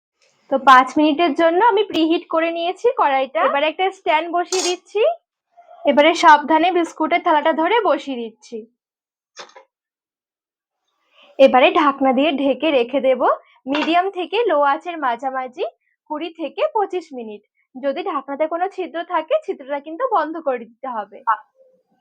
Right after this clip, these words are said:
তো বিস্কুট বেক হতে বসিয়েছি পুরো কুড়ি মিনিটের মতন হয়ে গেছে। ঢাকনাটা খুলে নিচ্ছি। কুড়ি মিনিটের মধ্যেই দেখবেন বিস্কুট খুব সুন্দরভাবে রেডি হয়ে যাবে। জোর গেলে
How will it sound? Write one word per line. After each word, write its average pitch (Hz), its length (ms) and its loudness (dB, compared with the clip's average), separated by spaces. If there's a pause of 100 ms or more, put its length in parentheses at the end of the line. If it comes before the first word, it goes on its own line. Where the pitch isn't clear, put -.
(680)
তো 277 60 2 (120)
বিস্কুট 269 420 2
বেক 330 220 2
হতে 349 160 0 (100)
বসিয়েছি 370 420 0 (140)
পুরো 370 180 2 (120)
কুড়ি 330 260 2
মিনিটের 349 340 0
মতন 466 280 0
হয়ে 262 240 2
গেছে। 214 280 -8 (880)
ঢাকনাটা 254 480 -6 (100)
খুলে 285 300 2
নিচ্ছি। 320 360 -2 (1000)
কুড়ি 339 220 2
মিনিটের 370 380 2
মধ্যেই 302 360 0
দেখবেন 302 360 0
বিস্কুট 330 380 -4
খুব 415 120 0 (100)
সুন্দরভাবে 285 520 -2 (120)
রেডি 262 260 0
হয়ে 240 240 2
যাবে। 214 240 -6 (460)
জোর 285 220 0 (120)
গেলে 262 180 0